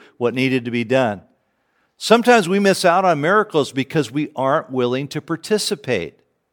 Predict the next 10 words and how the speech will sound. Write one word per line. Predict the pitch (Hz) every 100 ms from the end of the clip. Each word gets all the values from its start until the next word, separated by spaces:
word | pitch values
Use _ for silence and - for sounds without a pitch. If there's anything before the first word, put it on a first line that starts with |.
| _ _ _ _ _ _ _
or | 165 233
we're | 208 190
not | 180 165
willing | 160 214 202
to | 156
do | 143 165
all | 156 160 175
we | 170
could | 160 131
do | 190 220 151 147